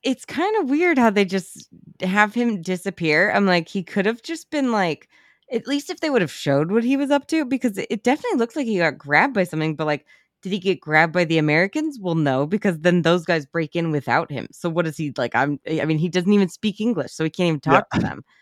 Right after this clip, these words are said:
Speaker 1: So it's like, maybe they did that and they tied him up or something. I don't
Speaker 2: <laughs>
Speaker 1: know. And it took him all night to get out, but, like, one shot of him being tied up in there and, like, trying to get out would have been perfect.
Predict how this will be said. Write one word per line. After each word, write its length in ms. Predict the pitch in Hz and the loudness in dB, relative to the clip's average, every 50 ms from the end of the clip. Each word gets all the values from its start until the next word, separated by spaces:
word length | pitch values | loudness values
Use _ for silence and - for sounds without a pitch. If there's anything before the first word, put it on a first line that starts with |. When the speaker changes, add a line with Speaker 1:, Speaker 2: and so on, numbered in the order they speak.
| _ _ _ _ | _ _ _ _
Speaker 1:
So 160 | - - 226 | -2 -2 -2
it's 120 | 214 - | 0 2
like, 320 | 214 202 190 185 185 _ _ _ _ _ _ _ - | 2 4 4 2 0 _ _ _ _ _ _ _ 0
maybe 240 | 190 196 196 208 196 | 0 2 2 2 2
they 160 | 196 196 185 | 2 0 0
did 200 | 160 170 156 156 | 0 0 2 4
that 100 | 180 185 | 4 4
and 100 | 175 175 | 2 0
they 80 | 160 | -2
tied 240 | 151 - 165 160 160 | 0 0 0 0 2
him 140 | 156 151 139 | 0 0 0
up 180 | 143 160 - - | 0 0 -2 -6
or 80 | 220 | -8
something. 420 | - 247 240 247 - 277 285 294 302 - - - - - - - | -8 -8 -8 -8 -6 -8 -6 -6 -6 -6 -8 -8 -10 -8 -2 2
I 120 | 208 214 | 2 4
don't 140 | 214 214 208 | 4 4 4
Speaker 2:
<laughs> 0 | |
Speaker 1:
know. 280 | 214 240 240 170 135 131 - _ _ _ | 4 2 2 2 -2 -4 -10 _ _ _
And 140 | 180 185 190 | -6 -4 -4
it 100 | 180 - | -2 -2
took 160 | 208 196 - | -4 -2 2
him 140 | 226 208 202 | 4 4 6
all 140 | 190 185 180 | 6 4 4
night 240 | 170 170 180 - | 2 2 0 -2
to 80 | - 202 | -4 -4
get 180 | 156 170 156 151 | -2 0 2 4
out, 260 | 156 185 233 - - | 4 2 2 0 -4
but, 120 | 208 - | -6 -4
like, 180 | 151 160 151 - _ _ _ _ _ | -2 -4 -4 -6 _ _ _ _ _
one 320 | - 214 294 330 339 320 269 | -4 0 2 2 2 2 0
shot 440 | - - 233 233 240 180 110 95 - _ - | -2 -2 0 2 2 2 0 -2 -4 _ -6
of 120 | 156 135 | -4 0
him 320 | - 196 196 190 170 151 - _ | 2 4 4 4 4 0 -2 _
being 220 | - 190 180 175 | -2 0 0 0
tied 260 | - 160 180 190 185 185 | 0 2 2 2 4 4
up 220 | 175 175 175 165 | 2 2 0 -2
in 80 | 156 151 | -4 -2
there 280 | 147 143 147 147 - | 0 0 -2 -2 -2
and, 140 | 143 160 156 | -4 -4 -2
like, 160 | 147 143 135 | -2 -4 -4
trying 220 | - - 196 190 180 | 0 2 2 2 2
to 80 | 160 | 2
get 120 | 151 147 143 | 2 2 4
out 320 | 139 151 208 262 - - | 4 4 4 2 0 -4
would 160 | 202 269 302 | -8 -8 -4
have 60 | 311 | -2
been 180 | 254 240 202 147 | 0 2 2 0
perfect. 440 | - - 240 247 - - - - | 0 0 0 0 0 -2 -8 -14